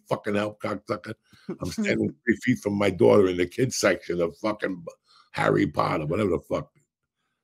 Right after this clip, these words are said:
Speaker 1: She got some book by Tim Burton or something. I don't know. Tim Burton wrote a movie. He's gonna direct the movie. You know me. I just yes and that.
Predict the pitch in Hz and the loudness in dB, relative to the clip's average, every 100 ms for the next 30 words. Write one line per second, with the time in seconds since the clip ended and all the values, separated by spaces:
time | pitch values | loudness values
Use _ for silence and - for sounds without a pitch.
0 | _ - 104 104 - 101 92 80 82 - | _ -10 -6 -4 -2 -2 0 0 0 -2
1 | 71 - 92 80 85 87 - 73 78 92 | -6 -2 -2 2 2 2 0 -4 -2 -4
2 | 78 80 78 82 76 65 65 - 85 73 | -4 -4 -4 -2 -2 -4 -8 -4 -4 0
3 | 85 - 80 80 71 - - - 349 349 | 0 0 -2 0 0 -2 -4 -4 -6 -6
4 | - - _ _ _ 85 80 87 80 73 | -12 -20 _ _ _ 0 2 2 2 4
5 | 82 90 - 71 78 92 78 82 113 87 | 4 4 2 0 2 2 2 4 6 4
6 | 76 73 78 85 87 78 95 95 - 90 | 2 0 -2 -2 0 4 4 2 0 0
7 | 76 - 73 | 0 0 0